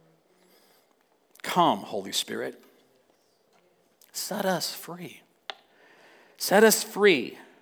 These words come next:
from the things that hold us back. Break us out of what we once were held in, kept us afraid,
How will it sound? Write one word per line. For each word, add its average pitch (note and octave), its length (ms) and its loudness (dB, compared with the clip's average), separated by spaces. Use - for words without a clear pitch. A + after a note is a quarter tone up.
from D#3 140 0
the D3 80 4
things F3+ 340 0
that C#3 80 -4
hold C3 300 -6
us - 100 -6
back. - 380 -16
Break G#3 460 2
us G3+ 240 4
out F3 240 0
of D3+ 120 4
what C#3+ 280 4
we C#3+ 200 -2
once C3+ 460 -6
were C3+ 160 -6
held B2+ 480 -4
in, G#2+ 360 -10
kept - 280 -4
us - 140 -6
afraid, A#2+ 460 -12